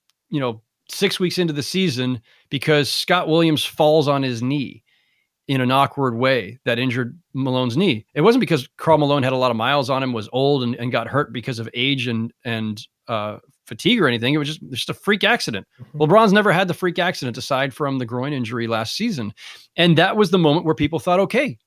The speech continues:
Speaker 1: he's human after all, and this can happen. And, oh, wait, maybe this is the beginning of the end. Maybe this is the indication that his body's going to start to fail him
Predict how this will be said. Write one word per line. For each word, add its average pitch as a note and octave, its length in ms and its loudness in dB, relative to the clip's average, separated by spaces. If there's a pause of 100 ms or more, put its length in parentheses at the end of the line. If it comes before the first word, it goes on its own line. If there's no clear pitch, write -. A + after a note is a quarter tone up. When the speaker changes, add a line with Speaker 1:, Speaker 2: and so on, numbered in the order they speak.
(580)
Speaker 1:
he's F#3 300 -2
human A3 260 0
after A3+ 320 -4
all, A#2 240 -8 (520)
and E3 200 2
this F3+ 100 -2
can F3+ 140 -2
happen. D#3+ 360 -2
And, C#3+ 200 -2
oh, E3 120 2
wait, G#3 340 0 (420)
maybe F3 380 2
this D#3+ 180 0
is D#3+ 80 -8
the E3 80 -2
beginning D3 400 0
of C#3 80 -2
the C3+ 160 -2
end. F3 200 -6
Maybe D#3+ 380 0
this D#3+ 160 -2
is D3 120 -8
the D3 80 -2
indication D3 500 -4
that D3+ 120 -4
his C3 140 -4
body's C3 380 -2
going C3+ 240 -6
to D3+ 60 -10
start B2+ 300 -6
to B2 80 -16
fail G3+ 280 -4
him A2+ 320 -2